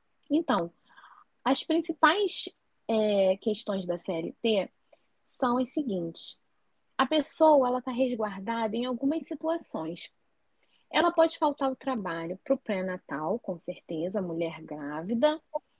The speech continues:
é, um dia no ano para acompanhar o filho de até seis anos no médico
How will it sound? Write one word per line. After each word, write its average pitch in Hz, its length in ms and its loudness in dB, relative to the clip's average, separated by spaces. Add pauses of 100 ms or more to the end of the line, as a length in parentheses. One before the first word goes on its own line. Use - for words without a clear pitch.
(560)
é, 220 280 4
um 392 200 2
dia 294 280 6
no 277 200 6
ano 220 320 0
para 220 260 0
acompanhar 226 640 -4
o 226 60 -4
filho 180 420 -6
de 185 120 -4
até 208 280 -6
seis 269 520 0
anos 180 420 -4
no 180 80 -6
médico 165 800 -6